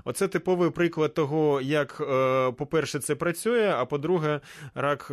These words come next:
трошки розумніший, ніж нам би цього хотілося, і він придумує, як обходити це. І, е, такі препарати, вони не мають таких сильних побочних дій. Це якби хімія, але це,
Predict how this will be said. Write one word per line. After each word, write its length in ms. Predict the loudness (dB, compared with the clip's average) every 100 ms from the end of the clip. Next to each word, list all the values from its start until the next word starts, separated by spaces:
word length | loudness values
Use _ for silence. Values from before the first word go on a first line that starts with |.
| -4
трошки 340 | 0 -2 0 -2
розумніший, 560 | 0 0 -2 -4 -6
ніж 200 | -6 -6
нам 180 | -6 -4
би 80 | -4
цього 220 | -4 -6
хотілося, 560 | -4 -4 0 0 0 -2
і 60 |
він 160 | -2 -4
придумує, 500 | -4 -4 -2 -2 0
як 180 | -2 -2
обходити 500 | -4 -2 -2 -4 -8
це. 180 | -12 -16 -20 _ -20 -20 -20 -20 -20 -6
І, 580 | -2 0 0 0 0 2
е, 460 | 2 0 0 -2 -6 -12 -6
такі 240 | -6 -2
препарати, 560 | 0 0 0 0 0 0
вони 220 | 0 0
не 100 | 0
мають 280 | 2 0 0
таких 280 | -2 -2 -4
сильних 340 | -2 -2 -2
побочних 540 | -2 0 -2 -2 -4 -4
дій. 200 | -6 -6
Це 160 | -4
якби 300 | -2 -2 -2
хімія, 460 | -4 -2 0 0 0
але 180 | 0 0
це, 280 | 0 -2